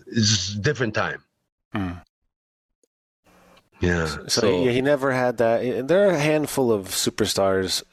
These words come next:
Speaker 2: that had a massive reputation in Japan that don't have the same reputation overseas. Like Kobashi, uh,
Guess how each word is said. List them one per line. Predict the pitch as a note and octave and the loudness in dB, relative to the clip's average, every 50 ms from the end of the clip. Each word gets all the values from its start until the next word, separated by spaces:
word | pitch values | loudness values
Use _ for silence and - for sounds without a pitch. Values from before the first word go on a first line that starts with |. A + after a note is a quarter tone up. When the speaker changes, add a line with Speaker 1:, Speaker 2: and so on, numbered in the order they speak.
| _ _ _ - | _ _ _ -10
Speaker 2:
that | G#2 G2+ G2+ F#2+ F#2+ F#2+ - - _ _ _ _ _ _ _ _ _ _ - | -4 0 0 2 2 0 -2 -4 _ _ _ _ _ _ _ _ _ _ -4
had | - - A2 G#2+ A2 A2 A2 A2 G#2+ G2+ - - - - _ _ _ _ _ _ - | -2 0 0 2 2 2 0 -2 -4 -10 -20 -20 -20 -20 _ _ _ _ _ _ -8
a | G2 | -4
massive | G2 G2+ A2 A2+ A2+ - - A2 F#2+ | -2 0 0 0 0 0 0 0 0
reputation | G2+ G#2+ G2 - - - - G2 G2+ G2+ G2 - - G2 F#2 | 0 0 -2 -2 -8 -6 -2 0 0 0 0 -2 -2 -2 -2
in | F#2 F2 E2+ | -2 -4 -4
Japan | F#2 - - G2+ G2+ F#2+ | -4 -2 -2 0 0 0
that | F2+ F#2 - - | 0 -2 -4 -2
don't | - G#2+ A2 - | -2 -2 0 0
have | G2 G#2+ G#2+ - | -2 -2 -2 -2
the | - F#2 | -2 -4
same | - - G#2 G2+ G2 F#2+ | -2 -2 -2 -2 -2 -2
reputation | G2 F#2+ - G2 - - F#2+ G2 G2 - - G2 | -2 -2 -4 -6 -4 -2 -2 -2 -2 -2 -4 -4
overseas. | F#2 F2 D#2+ D#2+ F2 - - G2+ G2+ F#2 E2+ E2 D#2+ - - - - - - - - - - - - - | -4 -4 -4 -4 -2 -2 0 0 0 0 0 -2 -4 -6 -10 -12 -16 -18 -20 -20 -20 -20 -20 -18 -8 -4
Like | - G2 G2 G2 - _ _ - _ - - _ _ _ - - | 0 0 0 0 -4 _ _ -20 _ -20 -20 _ _ _ -12 -6
Kobashi, | - D#3+ D#3 E3 E3+ F3+ E3 - E3+ D#3 D3 - | -2 0 0 2 2 0 0 0 2 2 2 2
uh, | G2+ C3+ | 2 0